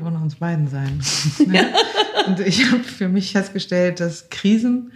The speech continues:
Speaker 1: oder so ein Ausbremsen, wie du sagst, ne, das ist eigentlich so ein Geburtskanal für eine neue, bessere Zukunft oder auch für so ein Innehalten.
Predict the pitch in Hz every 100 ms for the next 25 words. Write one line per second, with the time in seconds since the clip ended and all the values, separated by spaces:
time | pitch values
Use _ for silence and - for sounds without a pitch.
0 | - - - - _ _ - 170 151 139
1 | 147 143 180 196 - 156 143 143 139 135
2 | 143 - 135 135 - 180 165 - 160 -
3 | 175 185 180 180 175 165 156 151 190 220
4 | - 175 175 175 175 - 165 160 151 160
5 | 170 170 165 160 156 196 190 196 190 165
6 | 156 156 160 156 160 170 180 160 151 143
7 | 147